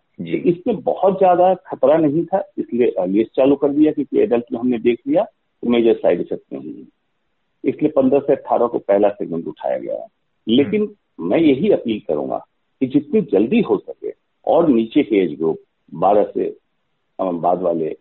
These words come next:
Speaker 2: दो साल से बारह साल वाले, इन
Speaker 1: हम्म।
Speaker 2: लोग को भी जितना हो सके करें।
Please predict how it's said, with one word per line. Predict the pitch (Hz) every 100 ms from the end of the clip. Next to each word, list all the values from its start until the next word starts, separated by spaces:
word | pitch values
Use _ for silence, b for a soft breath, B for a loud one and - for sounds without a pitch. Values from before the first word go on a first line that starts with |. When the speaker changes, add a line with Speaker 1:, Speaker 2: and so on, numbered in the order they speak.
| _
Speaker 2:
दो | - 135
साल | - 110
से | 107 104
बारह | 92 95
साल | - 87
वाले, | 90 82 73 _ _ _ -
इन |
Speaker 1:
हम्म। | 151
Speaker 2:
लोग | 135 131
को | 120
भी |
जितना | 110 104 -
हो | - 98
सके | - 113
करें। | 190 - 78 64